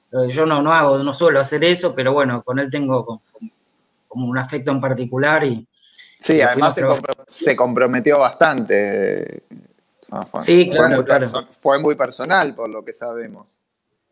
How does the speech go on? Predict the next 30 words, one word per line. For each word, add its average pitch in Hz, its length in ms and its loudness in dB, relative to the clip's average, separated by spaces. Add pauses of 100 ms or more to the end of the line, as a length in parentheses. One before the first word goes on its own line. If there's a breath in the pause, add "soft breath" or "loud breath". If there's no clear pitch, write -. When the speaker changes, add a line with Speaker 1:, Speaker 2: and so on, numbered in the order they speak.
(220 loud breath)
Speaker 1:
Sí, 165 320 0
sí, 160 180 -2
sí, 139 420 -4
sí, 139 400 -4
y, 120 840 -2 (120)
y 120 100 -8
bueno, 151 240 2
yo 143 120 -2
le 226 120 4
tengo 156 180 0
un 143 120 -2
gran 147 180 2
cariño, 160 440 2
la 127 80 0
verdad, 160 300 2
un 120 480 -6
afecto 165 460 -4
y - 20 -2
un 127 80 -2
respeto 165 320 -6
importante, 147 420 0
y 147 300 0
lo 165 140 2
mismo 285 220 2
que 131 80 0
Alberto, 160 500 4
no 160 100 0
es - 40 -2
que 143 120 -2
yo, - 100 -2